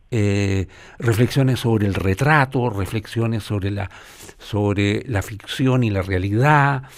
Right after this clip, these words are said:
eh, repaso de obras clásicas de la literatura universal o de obras clásicas de la literatura escandinava,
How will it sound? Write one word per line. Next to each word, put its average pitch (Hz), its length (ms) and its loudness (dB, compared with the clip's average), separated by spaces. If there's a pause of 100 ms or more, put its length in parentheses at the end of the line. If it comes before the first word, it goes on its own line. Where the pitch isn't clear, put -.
(280)
eh, 117 220 0
repaso 131 760 2
de 113 100 0
obras 127 580 0
clásicas 135 580 -2
de 92 80 -6
la 92 80 -6
literatura 104 560 -6
universal 107 800 -2
o 107 120 -2
de 98 280 -6
obras 110 540 -2
clásicas 123 600 -4
de 104 100 -10
la 98 100 -10
literatura 101 520 -10
escandinava, 165 800 -4